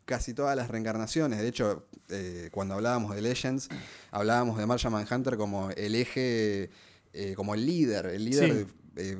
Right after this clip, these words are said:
Speaker 1: casi fundacional de, de todo lo que se genera alrededor de este nuevo universo. Em, y bueno, en la Liga de Giffen y de Mateis, que estaban escribiendo al mismo tiempo que sale esto, también era el líder.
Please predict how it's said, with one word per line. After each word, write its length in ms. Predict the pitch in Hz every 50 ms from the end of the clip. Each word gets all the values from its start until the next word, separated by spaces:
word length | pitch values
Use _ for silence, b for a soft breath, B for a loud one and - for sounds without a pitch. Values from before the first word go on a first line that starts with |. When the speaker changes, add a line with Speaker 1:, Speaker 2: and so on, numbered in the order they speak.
| 95 -
Speaker 1:
casi 260 | - 113 113 - 123
fundacional 800 | - 113 107 107 107 98 - - 107 104 110 117 131 143 151 151 127
de, 320 | 110 104 101 98 98 98
de 140 | 95 98 98
todo 340 | 95 - 123 123 123 123 120
lo 160 | 110 104 101
que 220 | 95 95 95 98 90
se 160 | - - 95
genera 320 | - 107 101 117 123 123
alrededor 440 | 113 104 101 98 98 104 113 117 117
de 60 | 107 104
este 200 | 104 - 98 98
nuevo 200 | 107 110 110 110
universo. 640 | 104 98 104 110 123 135 123 - - 131 151 165 B B B B B B B B B - - - - -
Em, 720 | - 127 127 131 131 127 127 127 127 127 127 123 123 123 - - - - _ _ _ _
y 200 | 120 135 156 165
bueno, 240 | 147 156 165 143 120
en 80 | 110
la 80 | 107 104
Liga 240 | 117 135 139 139 135
de 120 | 131 131 139
Giffen 260 | 131 127 - 135 131
y 40 | 135
de 80 | 139 143
Mateis, 460 | 151 151 160 156 185 180 160 147 151 -
que 140 | - 104
estaban 360 | 98 - 127 127 131 123 117 113
escribiendo 440 | 107 104 110 110 120 127 120 110 98
al 60 | 104
mismo 220 | 113 120 113 117
tiempo 280 | 110 123 127 104 101 92
que 120 | 92 87
sale 320 | - - 101 117 123 131 131
esto, 300 | 117 - - 160 175 175 B B B B B B
también 300 | - 110 107 117 131 139
era 160 | 143 131 117
el 60 | 113 123
líder. 360 | 135 127 117 107 98 90